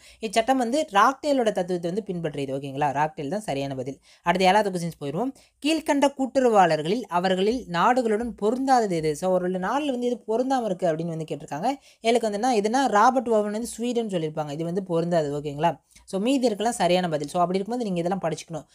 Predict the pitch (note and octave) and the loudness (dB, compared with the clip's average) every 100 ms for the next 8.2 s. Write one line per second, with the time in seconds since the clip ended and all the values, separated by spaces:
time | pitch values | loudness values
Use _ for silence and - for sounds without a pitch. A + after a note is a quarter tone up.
0 | _ F#3 F#3+ F#3+ G#3 F#3 F#3 F3 F3 F3 | _ 0 0 0 -2 0 0 0 -2 -2
1 | F3 E3 E3 D#3+ D#3 D#3 D#3+ F3 F3 E3+ | -2 -2 0 0 0 0 0 0 -2 -4
2 | D#3 D#3 D3+ D3+ D#3 D3+ D#3+ _ _ _ | -4 -6 -4 -4 -4 -6 -8 _ _ _
3 | - F3+ F3 D3+ - _ _ _ _ _ | -2 2 2 0 -8 _ _ _ _ _
4 | _ _ _ _ _ D#3 F3 F#3 A3 G#3 | _ _ _ _ _ -4 4 4 4 0
5 | - F#3 F3 E3+ D#3 E3 F#3 D3+ D3+ C#3+ | 0 2 2 0 -2 -2 -4 -2 -2 -4
6 | C3+ D3+ D3 D3+ G#3 F#3 D#3 D3 A#3 C#3 | -8 -6 -4 -4 -2 0 0 -2 -4 -10
7 | C3+ - - _ - E3+ E3+ F3+ F3+ D3+ | -12 -12 -18 _ -4 0 2 2 2 0
8 | A3 | -4